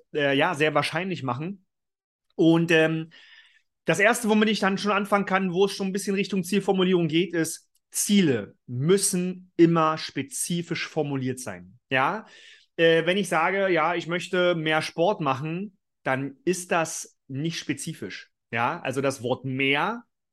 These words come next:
kann alles sein. Ja? Wenn ich letztes Jahr einmal Sport gemacht habe, mache ich dieses Jahr zweimal Sport. Das wäre mehr, ja, also Blödsinn. Und das Zweite ist Sport. Was ist jetzt Sport? Ja? Ich möchte mehr Sport machen. Was möchtest du denn machen? Tennis, Tischtennis, Angeln,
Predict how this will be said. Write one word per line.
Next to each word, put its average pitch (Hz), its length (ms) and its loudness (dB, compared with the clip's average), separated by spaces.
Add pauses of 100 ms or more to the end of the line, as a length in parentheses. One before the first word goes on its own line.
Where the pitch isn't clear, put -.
(180)
kann 139 180 -6
alles 202 320 0
sein. 214 300 0
Ja? 156 180 -2
Wenn 170 100 -2
ich 160 100 -6
letztes 156 280 -4
Jahr 143 140 0
einmal 185 460 -2 (240)
Sport 175 340 0
gemacht 185 340 -2
habe, 180 220 0
mache 160 160 -4
ich 160 60 -8
dieses 170 240 -4
Jahr 135 140 0
zweimal 175 380 -4
Sport. 202 360 -8 (880)
Das 139 140 -4
wäre 139 140 2
mehr, 147 520 -2
ja, 139 260 2
also 120 180 -4
Blödsinn. 143 540 -2 (520)
Und 147 120 -6
das 147 140 -2
Zweite 160 260 2
ist 156 120 -2
Sport. 165 400 -2
Was 139 140 -4
ist 170 140 -10
jetzt 151 180 -4
Sport? 143 420 -6
Ja? 120 280 -2
Ich 139 180 -4
möchte 170 260 -2
mehr 165 200 -2
Sport 170 320 -4
machen. 104 200 -8
Was 123 140 -8
möchtest 185 240 -6
du 190 40 -2
denn 139 120 0
machen? 101 300 -8 (1120)
Tennis, 185 500 -2
Tischtennis, 170 480 -2
Angeln, 208 640 0